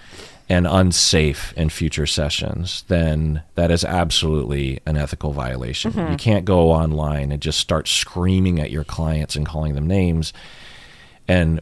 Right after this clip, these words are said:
Speaker 1: risking alienating those clients. It's just, it's, it's not okay. <laughs> Um, now, the major caveat to this is people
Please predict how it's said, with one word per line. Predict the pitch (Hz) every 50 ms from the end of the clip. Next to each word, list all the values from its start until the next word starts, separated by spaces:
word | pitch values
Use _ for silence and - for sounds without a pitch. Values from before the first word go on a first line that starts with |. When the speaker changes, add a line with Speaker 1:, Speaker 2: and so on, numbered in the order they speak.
| - -
Speaker 1:
risking | 87 87 87 95 98 - - - 101 95 85 82 80 80 78 78 76 80 - - _ _ -
alienating | 92 92 92 101 101 90 82 71 71 71 71 73 76
those | 73 71 76 -
clients. | - - 80 78 65 60 - -
It's | 76 69 - -
just, | - 80 - - - - - _ _ -
it's, | 80 80 - - - 85 78 -
it's | - - 78 - -
not | 85 87 95 95
okay. | 90 78 69 - - - 98 113 - 50 - -
<laughs> | - - - - - - - - - - - - - - - - - - -
Um, | - 101 95 92 92 90 80 -
now, | 101 117 123 110 92 71 64 - - - - - - -
the | 92
major | 92 95 104 113 120 120 110 101 104 98 92 85 82 80 76 -
caveat | - - - 117 123 120 110 90 80 71 - -
to | - 80 71
this | 69 67 65 69 - - - - - - - -
is | - 85 78 78 80 76 76 76 - - - - - -
people | - 113 101 - 107 98 92 90 90